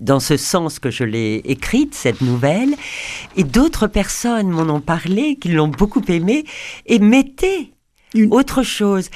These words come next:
Speaker 1: Et cela m'a fait penser à Voltaire qui disait que le lecteur fait la moitié du livre. Et je suis de plus en plus dans,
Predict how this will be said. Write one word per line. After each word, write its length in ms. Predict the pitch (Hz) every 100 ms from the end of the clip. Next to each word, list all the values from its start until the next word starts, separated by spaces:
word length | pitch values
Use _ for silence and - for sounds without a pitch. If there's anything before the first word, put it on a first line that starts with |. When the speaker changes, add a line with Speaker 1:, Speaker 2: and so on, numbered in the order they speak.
| - -
Speaker 1:
Et 80 | 190
cela 240 | - 247
m'a 160 | 226 220
fait 160 | 220
penser 420 | 214 196 196 - 202
à 80 | 175
Voltaire 640 | 160 160 - 220 285 277
qui 140 | 185
disait 480 | 151 175 143 214 240 -
que 260 | 190 208 214 - - -
le 160 | 135 170
lecteur 580 | 170 165 - 220 233 -
fait 140 | 170
la 80 | 151
moitié 340 | 165 175 202
du 160 | 156 165
livre. 340 | 151 151 139 - - -
Et 120 | 156
je 100 | 202
suis 160 | 214
de 80 | 196
plus 240 | 185 202 208
en 100 | 202
plus 480 | - 170 147 - -
dans, 440 | 113 131 120 107